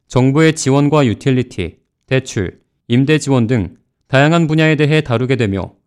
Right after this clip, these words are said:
특히 음식점, 소매업 등 분야를 나눠 진행함에 따라 관심 분야에 대해 더 세부적으로 알아볼 수 있습니다. 온라인 세미나 등록은 지난 이십 일일 시작됐으며 온 닷 엔와이씨 닷 가브슬래시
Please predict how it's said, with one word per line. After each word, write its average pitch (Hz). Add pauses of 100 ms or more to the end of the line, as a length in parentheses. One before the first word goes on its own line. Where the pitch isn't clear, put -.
(360)
특히 156
음식점, 123 (240)
소매업 165
등 165
분야를 156
나눠 143
진행함에 127
따라 95 (400)
관심 143
분야에 147
대해 123
더 104
세부적으로 156
알아볼 104
수 -
있습니다. 87 (840)
온라인 160
세미나 165
등록은 143
지난 131
이십 123
일일 147
시작됐으며 110 (540)
온 127
닷 156
엔와이씨 143
닷 104
가브슬래시 123